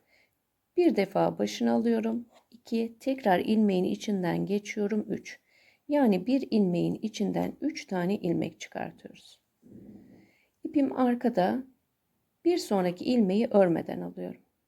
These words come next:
Arkasından gelen ilmeğin içinden üç ilmek çıkartıyoruz.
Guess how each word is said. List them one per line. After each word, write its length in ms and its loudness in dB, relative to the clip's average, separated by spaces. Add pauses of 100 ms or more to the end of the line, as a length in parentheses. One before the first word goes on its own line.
(880)
Arkasından 680 2
gelen 460 0
ilmeğin 380 2
içinden 580 -4
üç 200 -4
ilmek 400 -2
çıkartıyoruz. 880 -12